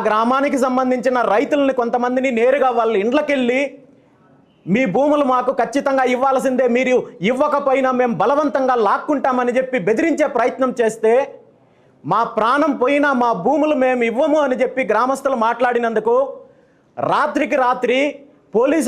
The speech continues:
అధికారులు ఆ గ్రామానికి వెళ్ళి రైతులను బెదిరించి ఈరోజు డీఎస్పీ గారు వాళ్ళందరినీ కూడా పిలిపించి బెదిరించే కార్యక్రమం చేస్తున్నారు. "మీ మీద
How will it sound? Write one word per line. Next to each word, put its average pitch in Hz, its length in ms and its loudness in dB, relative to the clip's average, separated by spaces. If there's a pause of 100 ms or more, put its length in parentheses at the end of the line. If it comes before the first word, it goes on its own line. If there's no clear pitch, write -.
అధికారులు 247 400 0
ఆ 226 100 -2
గ్రామానికి 247 460 0
వెళ్ళి 254 260 0 (480)
రైతులను 294 400 2
బెదిరించి 247 460 0 (500)
ఈరోజు 277 300 2 (100)
డీఎస్పీ 302 440 0
గారు 247 300 2 (360)
వాళ్ళందరినీ 277 580 0
కూడా 277 180 2
పిలిపించి 262 480 0 (640)
బెదిరించే 285 480 0
కార్యక్రమం 240 480 0
చేస్తున్నారు. 175 460 -2 (1040)
"మీ 202 240 0
మీద 294 160 0